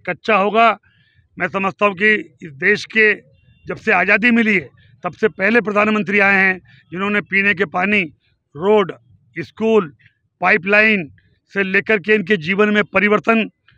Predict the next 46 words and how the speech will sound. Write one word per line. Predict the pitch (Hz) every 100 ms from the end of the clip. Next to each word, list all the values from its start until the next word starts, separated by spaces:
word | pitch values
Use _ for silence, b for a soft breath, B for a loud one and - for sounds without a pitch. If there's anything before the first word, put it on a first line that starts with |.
| _
लाने | 151 180 220 233
के | 208
लिए | 220
कोई | 226 220
कसर | 185 190 208
बाकी | 185 190 202
नहीं | 196
छोड़ी | 202 196 208
है। | 208 190 b b b -
अभी | 175
आपने | 208 196 185 196
देखा | 190 208
ही |
होगा, | 214 202
मैंने | 208 202
आपसे | 202 190 214
निवेदन | 208 208 220
किया | 220 185 139 - _ _ _ _ _ _ _
कि | 208
जो | 180 226
जो | 240
लोग | 233 240 240 175 _ _ _ _
मछली | 180 - 220 233
पालन | 208 220
का | 214 220
धंधा | 175 208 208
अपना | 185 208
करके | 190 202 - 233 233 202 b b -
और | 196
मछली | 185 196 208 226
पालन | 202 214
को | 190 214
व्यवसाय | 190 170 220
के | 220
रूप | 226
में | 185 202
अपनाना | 180 185 185
चाहते | 175 160 190
हैं, | 180 180 170 b b b _
मध्य | 180 185
प्रदेश | 190 214 156
में | 208
केवल | 190 214 208
खालवा | - 170 208 240
ब्लॉक | 220 208 160
है | 180